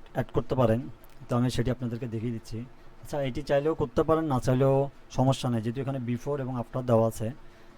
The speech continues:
তো আপনি দিলে একটু ভালো আর কি, দিলে অনেক সময় জিনিসটা সুন্দর দেখা। আচ্ছা, আমি দেখিয়ে দিচ্ছি।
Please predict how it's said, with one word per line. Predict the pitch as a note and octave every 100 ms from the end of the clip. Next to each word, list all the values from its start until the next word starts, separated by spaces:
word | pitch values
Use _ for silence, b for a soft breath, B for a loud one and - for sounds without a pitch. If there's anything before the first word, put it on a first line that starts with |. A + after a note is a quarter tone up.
| B -
তো | - A2+ A2+ A2 - -
আপনি | B2 B2 B2+ B2 B2 C3 - - B2+
দিলে | C#3 E3
একটু | -
ভালো | B2 C#3+ C#3+
আর | A2+
কি, | A2
দিলে | A#2 B2 B2+ B2+ -
অনেক | A#2+ A#2+
সময় | - B2
জিনিসটা | A2+ A#2+ A#2+
সুন্দর | A#2+ A#2+ A#2+
দেখা। | A2 A2+ A2+
আচ্ছা, | A#2+
আমি | B2+
দেখিয়ে | A#2+ A#2 B2+
দিচ্ছি। | B2 - A2+